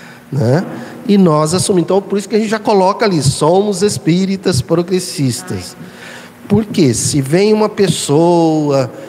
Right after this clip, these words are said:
bolsonarista, né, e com essas histórias todas que não bate nem com o espiritismo, nem com Jesus, nem com nada,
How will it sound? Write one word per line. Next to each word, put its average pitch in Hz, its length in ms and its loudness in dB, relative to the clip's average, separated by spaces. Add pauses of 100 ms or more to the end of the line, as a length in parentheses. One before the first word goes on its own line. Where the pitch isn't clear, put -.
(220)
bolsonarista, 139 1900 -2
né, 160 500 0
e 139 40 -4
com - 140 -4
essas 131 320 0
histórias 131 520 0
todas 127 500 0
que 123 400 0 (340)
não 120 260 2
bate 120 440 0
nem 135 140 2
com 131 140 -4
o - 20 2
espiritismo, 120 640 -6
nem 120 120 -2
com 123 180 -6
Jesus, 113 460 0
nem 117 140 0
com 135 140 0
nada, 185 680 0